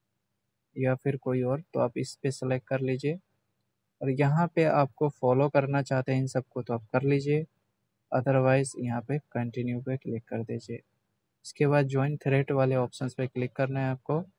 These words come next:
और आपका थ्रेड account है कि create हो जाएगा।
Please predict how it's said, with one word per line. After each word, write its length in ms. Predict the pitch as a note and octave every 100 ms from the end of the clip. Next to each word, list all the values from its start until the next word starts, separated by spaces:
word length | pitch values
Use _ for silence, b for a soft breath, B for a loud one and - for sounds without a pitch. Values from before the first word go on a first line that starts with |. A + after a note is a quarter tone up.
| _ _ _
और 80 | C3
आपका 440 | C3 - C#3 C3+
थ्रेड 600 | C3+ _ - C#3+ C#3 C#3
account 360 | C3 A#2+ A#2 A#2+
है 140 | C#3+
कि 220 | D#3+ C3+ C3+
create 480 | - B2+ B2 C3+ -
हो 100 | A#2+
जाएगा। 420 | G#2+ A2+ A2+ A#2